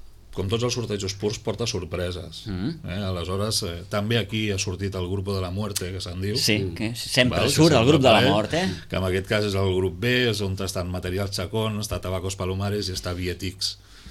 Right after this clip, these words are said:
Speaker 1: dintre del mateix grup.
Speaker 2: Déu-n'hi-do, Déu-n'hi-do. Eh,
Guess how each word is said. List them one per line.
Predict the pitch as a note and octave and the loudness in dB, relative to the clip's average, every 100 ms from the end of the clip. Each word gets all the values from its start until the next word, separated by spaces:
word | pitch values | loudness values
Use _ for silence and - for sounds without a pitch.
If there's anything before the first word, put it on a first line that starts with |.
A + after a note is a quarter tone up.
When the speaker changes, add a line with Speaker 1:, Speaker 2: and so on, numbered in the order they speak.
| - - | -20 -12
Speaker 1:
dintre | F2+ F2 F2+ | -6 -4 -2
del | F2+ F2 | -2 -2
mateix | E2 E2+ E2 | -4 -4 -6
grup. | - - - - - | -10 -14 -18 -18 -8
Speaker 2:
Déu-n'hi-do, | A#2+ F#2 E2+ - - - - - - | -4 -2 -2 -6 -14 -20 -20 -20 -10
Déu-n'hi-do. | A2 F#2+ F2 - - - - | -6 -4 -4 -8 -10 -12 -6
Eh, | A2+ A2+ A2 | 0 0 0